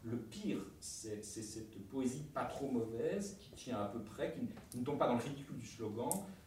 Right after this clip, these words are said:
mais qui peut se repaître de ce qui est pour moi la fausseté absolue, enfin tout ce que,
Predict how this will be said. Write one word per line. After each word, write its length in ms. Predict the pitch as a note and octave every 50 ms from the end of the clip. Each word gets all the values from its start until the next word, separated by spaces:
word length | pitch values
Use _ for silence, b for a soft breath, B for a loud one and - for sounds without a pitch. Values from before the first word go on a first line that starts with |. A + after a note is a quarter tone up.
| - -
mais 140 | G#2 B2 -
qui 120 | - -
peut 240 | D3 D3+ C#3+ C3+ B2+
se 160 | B2 - B2+
repaître 600 | A#2+ - C3+ D3+ D3 - E3 E3+ E3 E3 E3 - G#2
de 120 | A#2+ A#2+
ce 180 | A#2 - - -
qui 180 | - - B2+
est 180 | C3+ C3 - - - - -
pour 160 | - - -
moi 260 | D3+ D#3 D3+ C#3+ A#2+ - -
la 100 | A2+ A2
fausseté 680 | - - - - F3 D#3 - - - - - E3 D#3
absolue, 500 | C#3 - - - - F3+ E3+ D#3+ D#3+ D3+
enfin 160 | C3+ A#2+ A#2 A2 - - -
tout 100 | - F#3+
ce 120 | - -
que, 180 | E3 D3 - C#3